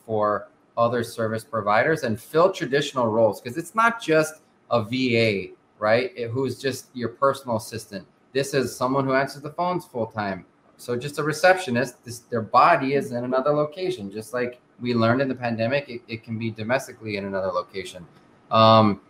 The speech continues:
you know, intake coordinators, client happiness coordinators, billing clerks. Um, and we have a lot of C P A clients, by the way, Sean, a lot of C P A clients. Um,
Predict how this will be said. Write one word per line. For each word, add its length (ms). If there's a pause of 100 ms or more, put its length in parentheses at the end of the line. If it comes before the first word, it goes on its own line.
(100)
you 120
know, 140
intake 460
coordinators, 400
client 320
happiness 360
coordinators, 340 (140)
billing 340
clerks. 540 (400)
Um, 400
and 100
we 80
have 140
a 40
lot 220
of 80
C 220
P 220
A 60
clients, 520 (120)
by 160
the 80
way, 160
Sean, 280
a 100
lot 260
of 60
C 160
P 220
A 20
clients. 400 (400)
Um, 640